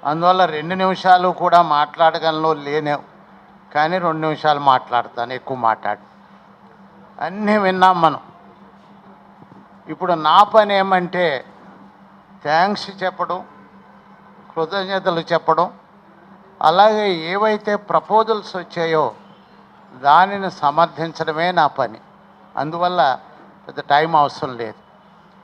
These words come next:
ముఖ్యంగా మొట్టమొదట నేను ఎవరికి థ్యాంక్స్ చెప్పాలంటే,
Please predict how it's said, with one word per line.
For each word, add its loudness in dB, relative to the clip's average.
ముఖ్యంగా 0
మొట్టమొదట -2
నేను -2
ఎవరికి 2
థ్యాంక్స్ -2
చెప్పాలంటే, -2